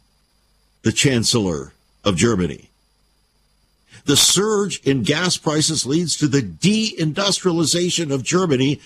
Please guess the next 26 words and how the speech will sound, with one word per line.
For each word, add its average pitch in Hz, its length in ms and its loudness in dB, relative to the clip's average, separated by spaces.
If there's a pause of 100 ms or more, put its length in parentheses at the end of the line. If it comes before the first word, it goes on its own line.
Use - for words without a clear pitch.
(100)
which 147 200 -2
is 135 140 0
the 151 140 0
largest 180 680 0
industrial 151 580 0
country 151 460 -4
of 117 180 -2
Europe. 104 280 -2 (760)
To 120 160 4
ensure 120 340 0
competitiveness, 135 880 0
Germany 151 480 0
should 127 240 0
agree 131 380 -2
to 147 120 -2
purchase 151 460 -4
gas 135 480 -2 (200)
through 147 140 2
the 143 120 0
surviving 170 680 0
branch 160 360 -4
of 139 80 0
the 123 120 0
Nord 165 320 -4
Stream 160 320 -2
pipeline, 110 880 -2